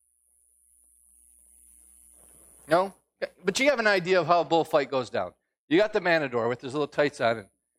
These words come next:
he's got a little, uh, little, uh, cape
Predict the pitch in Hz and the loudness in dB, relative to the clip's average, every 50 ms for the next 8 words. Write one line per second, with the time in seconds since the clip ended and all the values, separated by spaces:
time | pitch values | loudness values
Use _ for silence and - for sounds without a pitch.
0 | _ _ _ _ - 120 113 143 139 131 123 135 139 139 135 131 127 123 120 110 | _ _ _ _ -20 -4 0 0 0 0 0 0 -2 -2 0 0 2 2 2 2
1 | 113 - _ _ _ _ _ _ _ _ _ _ _ _ _ _ _ _ _ _ | 0 -4 _ _ _ _ _ _ _ _ _ _ _ _ _ _ _ _ _ _
2 | _ _ _ _ 135 165 180 175 175 165 156 151 151 143 139 127 120 - _ _ | _ _ _ _ 0 2 2 2 2 2 2 2 2 2 2 -2 -4 -10 _ _
3 | _ _ _ _ _ _ _ _ _ _ _ _ _ _ _ _ _ _ _ - | _ _ _ _ _ _ _ _ _ _ _ _ _ _ _ _ _ _ _ -4
4 | - 202 190 151 - - | -2 0 0 0 -2 -8